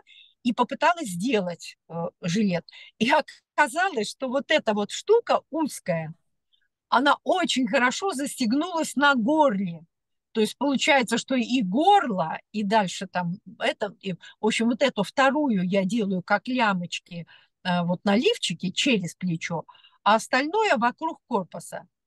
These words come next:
И получается, что еще она и прикрывает, э, горло. Вот. Э, то есть очень удобный вариант. А,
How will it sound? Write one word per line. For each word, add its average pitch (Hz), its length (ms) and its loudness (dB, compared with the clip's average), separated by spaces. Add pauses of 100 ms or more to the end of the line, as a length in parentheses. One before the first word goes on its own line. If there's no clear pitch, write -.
(300)
И 233 120 -4
получается, 285 600 -4
что - 180 -6
еще 269 320 2
она 233 240 2
и 226 80 0
прикрывает, 202 720 0 (180)
э, - 40 -20 (400)
горло. 170 540 0 (640)
Вот. 190 300 0 (680)
Э, 190 300 0
то 269 100 2
есть - 280 -2
очень 247 380 2
удобный 208 420 0
вариант. 196 360 -4 (1500)
А, 214 560 2